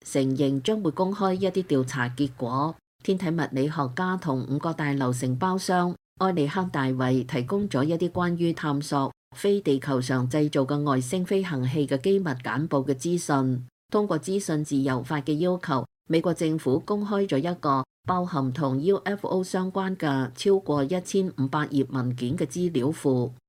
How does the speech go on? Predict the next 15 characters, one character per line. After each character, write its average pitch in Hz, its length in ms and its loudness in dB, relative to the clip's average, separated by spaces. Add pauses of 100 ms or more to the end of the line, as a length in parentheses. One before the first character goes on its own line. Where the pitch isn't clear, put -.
(120)
其 139 160 4
中 185 200 -2
包 202 200 0
括 196 200 0
高 190 200 2
級 190 240 -4
航 131 240 0
空 190 320 0
航 123 320 -2
天 202 240 0
太 151 240 -2
空 180 300 -2
威 185 180 0
脅 151 260 2
識 - 180 -4